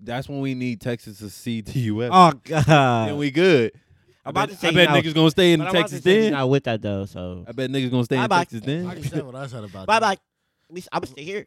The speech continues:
Speaker 2: 'cause we not
Speaker 3: Nigga,
Speaker 2: going
Speaker 3: I'm
Speaker 2: nowhere.
Speaker 3: about to be on some thirty hours.
Speaker 2: Okay.
Speaker 3: Thirty. I already said I'm finna be on that Kanye nigga. I'm out. I'm going out.
Speaker 1: <laughs> Nigga, I'ma join the cartel.
Speaker 3: I'm going to Montana or some shit.
Speaker 2: I will never join a cartel, bro. Them niggas is life or death.
Speaker 3: I bought half an acre in Montana.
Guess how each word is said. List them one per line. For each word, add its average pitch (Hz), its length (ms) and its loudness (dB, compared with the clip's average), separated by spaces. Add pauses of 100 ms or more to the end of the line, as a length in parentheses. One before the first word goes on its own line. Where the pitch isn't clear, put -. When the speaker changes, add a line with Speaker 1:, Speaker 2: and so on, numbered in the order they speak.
Speaker 2:
'cause 123 180 -20
we 156 80 -18
not 180 80 -16
Speaker 3:
Nigga, 135 40 -16
Speaker 2:
going 127 60 -14
Speaker 3:
I'm 127 60 -14
Speaker 2:
nowhere. 156 180 -12
Speaker 3:
about 147 140 -10
to 135 60 -12
be 135 120 -8
on 131 100 -6
some 107 200 -16 (100)
thirty 101 420 -8
hours. 104 720 -8 (320)
Speaker 2:
Okay. 101 120 -20
Speaker 3:
Thirty. 160 220 -12
I 175 80 -6
already 165 180 -4
said 160 140 -6
I'm 156 120 -4
finna 127 160 -10
be 123 80 -8
on 113 100 -10
that 110 120 -12
Kanye 123 360 -12
nigga. 98 200 -14
I'm 117 100 -12
out. 110 240 -12 (160)
I'm 113 140 -20
going 104 240 -18
out. 92 260 -20
Speaker 1:
<laughs> 95 100 -20
Nigga, 95 120 -20
I'ma 123 160 -12
join 98 160 -10
the 98 80 -14
cartel. 98 520 -10 (120)
Speaker 3:
I'm 127 100 -20
going 120 200 -14
to 95 80 -14
Montana 101 560 -12
or 95 60 -16
some 92 180 -18
shit. 85 280 -20 (180)
Speaker 2:
I 143 80 -10
will 113 120 -6
never 104 240 -8
join 98 180 -10
a 95 60 -12
cartel, 92 440 -12
bro. 92 300 -10 (200)
Them 120 160 -8
niggas 98 340 -10
is - 280 -18
life 101 300 -8
or 101 60 -12
death. 95 400 -10 (680)
Speaker 3:
I 98 80 -20
bought 101 160 -14
half 104 200 -14
an 95 60 -14
acre 98 240 -16
in 95 100 -14
Montana. 92 600 -14